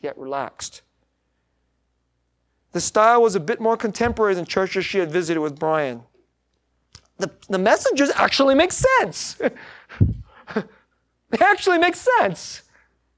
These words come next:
And so Donna's difficulties had a happy ending. She became a Christian and joined the church. Nine months later, she met Ted in a single again Sunday school class. They recently announced their engagement.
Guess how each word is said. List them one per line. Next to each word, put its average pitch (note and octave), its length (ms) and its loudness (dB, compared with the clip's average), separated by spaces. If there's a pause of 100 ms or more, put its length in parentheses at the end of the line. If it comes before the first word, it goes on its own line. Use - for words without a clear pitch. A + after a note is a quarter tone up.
(2250)
And E3 120 -4
so F3+ 120 0
Donna's G#3+ 440 2
difficulties G#3 540 -2
had F3+ 140 4
a - 20 2
happy F3+ 320 2
ending. E3 160 -2
She - 140 -4
became F3+ 320 -6
a E3 40 -6
Christian F3 360 -4
and D3 100 -8
joined D3+ 300 -4
the C#3 40 -14
church. - 560 -6 (280)
Nine E3+ 260 2
months G3 220 -2
later, A3+ 200 2
she A3+ 200 -2
met F#3+ 280 0
Ted G3 360 4
in F#3+ 100 -6
a E3 60 -6
single B3+ 420 0
again F#3 360 2
Sunday F#3+ 420 0
school F3+ 380 -2
class. D#3+ 520 0 (320)
They F3+ 160 -2
recently F3+ 520 -6
announced C#3 420 -14
their C#3+ 100 -18
engagement. C3+ 480 -18